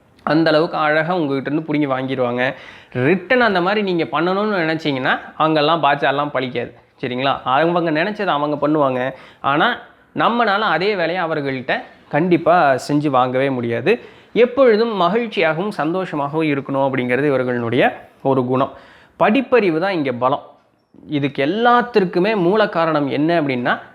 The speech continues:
அவர்களுடைய படிப்பறிவும் அவர்களுடைய அந்த ஒரு, ஆம், என்ன சொல்றது, அந்த மேல்மாடி தான் எல்லாத்துக்குமே காரணம். தன்னுடைய சொந்த முயற்சியால எல்லா காரியத்தையும் ஜெயமாக்கக்கூடிய அந்த ஒரு திறமையை படைத்தவர்கள்.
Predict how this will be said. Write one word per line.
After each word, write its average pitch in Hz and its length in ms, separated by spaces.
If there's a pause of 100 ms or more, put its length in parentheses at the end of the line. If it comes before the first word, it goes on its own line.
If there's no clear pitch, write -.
(200)
அவர்களுடைய 147 760 (160)
படிப்பறிவும் 147 840
அவர்களுடைய 139 640
அந்த 135 180
ஒரு, 127 520 (360)
ஆம், 135 460
என்ன 156 140
சொல்றது, 131 260
அந்த 135 220
மேல்மாடி 180 360
தான் 180 240
எல்லாத்துக்குமே 151 580 (260)
காரணம். 127 440
தன்னுடைய 190 400
சொந்த 214 420
முயற்சியால 170 760
எல்லா 143 520
காரியத்தையும் 143 720 (200)
ஜெயமாக்கக்கூடிய 143 920
அந்த 135 160
ஒரு 123 120
திறமையை 123 460 (320)
படைத்தவர்கள். 135 760